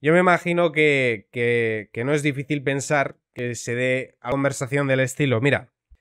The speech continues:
cómete tú el marrón y yo me encargo de depositarte en tal, en tal destino una cantidad,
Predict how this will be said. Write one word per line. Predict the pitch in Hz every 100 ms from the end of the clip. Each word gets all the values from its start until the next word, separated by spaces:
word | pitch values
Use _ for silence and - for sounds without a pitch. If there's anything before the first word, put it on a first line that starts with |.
| _ _ _
cómete | 170 180 170 185
tú | 185
el | 180
marrón | 180 202 208 233 _ _ _ -
y | 147 139
yo | 190 190 254 _ _ _ _ _
me | 139 135
encargo | 143 147 151 175 175
de | 170
depositarte | 156 143 131 135 143 156 147 151 151 151 151 147 151 147
en | 143 135
tal, | 139 135 135 131 127 127 123 123
en | 123 117
tal | 131 131 131
destino | 127 - 139 135
una | 127 123
cantidad, | 120 113 127 170 170